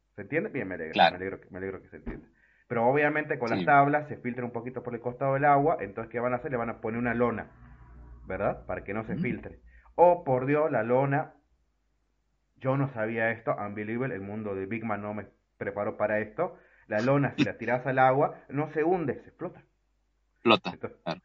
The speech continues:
Speaker 1: entonces dijeron, "Oh, Dios mío, necesitamos que vayan bomberos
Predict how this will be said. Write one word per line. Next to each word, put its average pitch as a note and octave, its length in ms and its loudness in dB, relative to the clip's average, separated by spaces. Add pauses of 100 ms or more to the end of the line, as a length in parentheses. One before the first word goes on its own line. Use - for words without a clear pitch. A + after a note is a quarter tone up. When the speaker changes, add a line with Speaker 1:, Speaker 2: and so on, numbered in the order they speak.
Speaker 1:
entonces - 540 -10 (120)
dijeron, B2 260 -4
"Oh, F3+ 200 2
Dios D3 180 0
mío, D#3+ 240 -2
necesitamos D3 600 0
que B2+ 280 -6 (1000)
vayan D#3 520 4
bomberos C#3+ 580 4